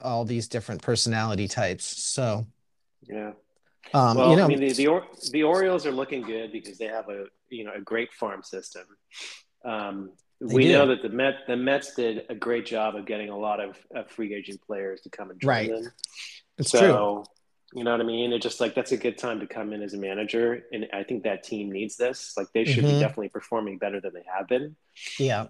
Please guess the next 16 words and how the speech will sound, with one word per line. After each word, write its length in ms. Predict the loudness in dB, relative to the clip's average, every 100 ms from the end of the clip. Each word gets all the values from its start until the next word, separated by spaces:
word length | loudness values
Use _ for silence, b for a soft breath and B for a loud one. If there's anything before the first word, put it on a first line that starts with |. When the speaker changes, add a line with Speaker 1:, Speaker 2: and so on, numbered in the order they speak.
| -8
Speaker 2:
So, 600 | 0 2 4 4 2 -4 -10
um, 380 | -6 -4 -4 0
yeah, 240 | 6 6 6
I 200 | 2 0
mean, 140 | 0 0
I 60 |
think 140 | 0 0
it's 100 | 0
just 200 | 0 0
really 240 | 0 0
interesting, 560 | -2 -4 -6 -8 -8 -12 _ -12
um, 460 | -8 -8 -8 -10 -12 -16
to 80 |
see 220 | -4 0 0
them, 300 | 0 -4 -4
uh, 240 | -2 -4